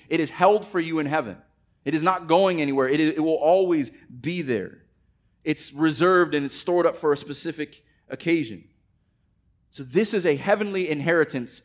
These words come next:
which Paul says is yours now, even though you haven't taken possession of it yet. It is yours. There's a foretaste of the eternal things that Paul is reminding them of. Don't take your eyes off of this.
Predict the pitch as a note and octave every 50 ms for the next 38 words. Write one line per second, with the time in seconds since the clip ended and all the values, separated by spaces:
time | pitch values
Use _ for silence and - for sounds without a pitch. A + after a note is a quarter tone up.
0 | - - - D3 D3+ - - - F#3+ F#3+ G3 F3 - F#3 E3+ D#3+ - E3 D3 C#3
1 | D3+ E3 E3 F3 E3+ D#3+ C#3+ C3 C#3 D3 D#3 F#3+ G3+ G3 E3+ B2 A2 A2 D3 A3
2 | B3+ - _ _ _ _ _ _ _ _ _ _ _ _ _ _ _ _ _ _
3 | _ _ _ _ _ _ _ _ _ _ _ _ _ _ - E3+ G3 G3+ F3 F3
4 | E3 D3+ C#3 D3 C3+ B2 - - - C3+ C3+ C3+ A2+ - - A2+ F#2+ A#2 A2 -
5 | - G#2 F#2+ F2 E2 - F#2+ F2 - - C3+ C#3 C#3 B2 G#2 A2 A#2+ C3+ D3 C#3
6 | A#2+ G2+ F2 - _ - - - - _ _ _ _ _ _ - C#3+ C#3 B2+ A#2+
7 | - - - F#3 F#3+ F3 F3 - - A#2+ G2+ E2 - - - - _ _ _ _
8 | _ _ - A#2+ A#2 B2 C3 C3 C3 - F3 E3 D#3 C#3+ C3+ - D#3+ D3+ C3 -
9 | - - D#3 D#3 D#3 D#3 C#3 B2+ C3 A#2+ A#2+ B2+ C3+ C3+ C3 B2+ B2 A#2+ A#2+ A#2
10 | A#2 A2+ G2+ G#2 C3+ C#3 D3+ - - - C#3+ A#2+ - G#2+ - G#2+ A2+ A2 G#2 F#2+
11 | G#2 G2 F2 - - E2 _ _ _ _